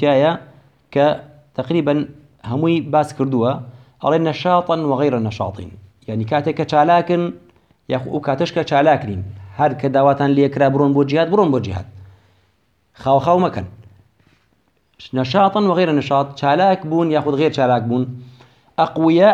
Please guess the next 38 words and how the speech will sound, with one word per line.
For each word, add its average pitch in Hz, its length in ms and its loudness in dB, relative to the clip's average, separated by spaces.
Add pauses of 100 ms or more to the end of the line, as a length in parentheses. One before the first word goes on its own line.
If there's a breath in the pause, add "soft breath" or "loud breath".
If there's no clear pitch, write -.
ئەوە 185 220 4
ضوعەفا، 139 380 2 (180)
بەهێز 180 460 4
بوون 190 180 2
یاخود 147 320 0
لاواز 131 540 4
بوون. 147 180 2 (360 loud breath)
مەڵێ 202 220 4
من 170 140 2
لاوازم، 143 340 4
ناتوانم 123 540 0 (800 loud breath)
است-، - 240 -16
پ-، 139 280 0 (400)
س-، 120 340 -2 (120)
بڵێم 135 260 2
لە 135 100 2
جیهادە 135 260 2
بەرزای 127 260 0
جیهاد 120 180 0
بکەم. 107 140 -8 (440 loud breath)
ئەتوانی 160 360 2
سوودێ 160 220 0
بگەێنی 107 320 -4 (540)
لە 123 100 0
کاتی 135 280 0
جیهادا، 135 460 2 (480 loud breath)
ئەتوانی 143 360 2
مەسەن 156 260 0
بۆ 170 140 2
نمونە 170 300 2 (280)
لە 147 140 0
کاتی 156 240 0
جارانە 160 400 2 (480 soft breath)
بڕێک 175 320 2 (300)
تیر 175 180 0
و 160 40 0
شتی 160 200 -4
هەڵبگردایە، 107 580 -4